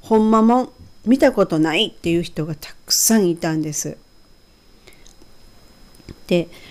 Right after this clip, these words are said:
エルエーやニューヨークだったら通じたかもしれないなと今でこそ思うんですよね。あのカタカナ英語ですら大都会だったら通じたかもしれないと。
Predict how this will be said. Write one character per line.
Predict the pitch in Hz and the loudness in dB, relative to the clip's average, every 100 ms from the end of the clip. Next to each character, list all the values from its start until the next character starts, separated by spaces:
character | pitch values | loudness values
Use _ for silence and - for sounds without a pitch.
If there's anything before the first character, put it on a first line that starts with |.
| - - - - - | -20 -20 -20 -20 -8
エ | 220 220 | -2 0
ル | 269 | 2
エ | |
ー | 285 285 190 | 4 4 4
や | 180 196 185 | 2 2 2
ニ | 175 214 | 2 4
ュ | 247 | 4
ー | 254 | 6
ヨ | 262 233 | 6 4
ー | |
ク | 220 156 | 2 -8
だ | 165 | -8
っ | 165 | -10
た | - 165 165 | -10 -8 0
ら | 190 185 156 - _ _ _ - | 2 2 0 -8 _ _ _ -4
通 | - 220 240 247 | -2 2 2 2
じ | 233 214 | 0 -2
た | 220 214 | -2 -2
か | - | 0
も | 254 220 | 2 4
し | - 185 | 2 0
れ | 190 | 0
な | 185 190 | 2 2
い | 185 | 2
な | 175 180 185 190 190 - | 0 0 0 0 -2 -8
と | - 175 185 - | -8 -6 -8 -4
今 | 214 233 233 | 2 2 4
で | 240 | 0
こ | 240 196 | -2 -4
そ | - 226 190 156 - _ _ _ _ _ _ _ _ - | 0 2 2 -2 -12 _ _ _ _ _ _ _ _ -6
思 | 185 180 | 0 2
う | 165 | 0
ん | |
で | 165 151 | -2 -6
す | - | -8
よ | 165 | -6
ね。 | 185 180 _ | -6 -8 _
あ | 190 | -6
の | 196 202 | -4 -6
カ | - | -8
タ | 233 247 | -6 -4
カ | 233 | 0
ナ | 233 220 | 0 0
英 | 220 220 | -2 -2
語 | 180 | -2
で | 185 180 | -4 -4
す | - 190 | -4 -4
ら | 185 | -2
大 | 170 190 208 | -2 -2 -2
都 | 214 208 | -2 -4
会 | 190 170 | -4 -4
だ | 165 | -6
っ | |
た | 165 - 180 | -8 -6 -6
ら | 165 | -6
通 | - 196 196 | -6 -4 -4
じ | 170 | -6
た | 175 | -10
か | 156 - 220 | -10 -2 0
も | 214 170 | 2 0
し | - | -2
れ | 175 160 | -4 -4
な | 147 151 | -4 -6
い | |
と。 | - - | -10 -18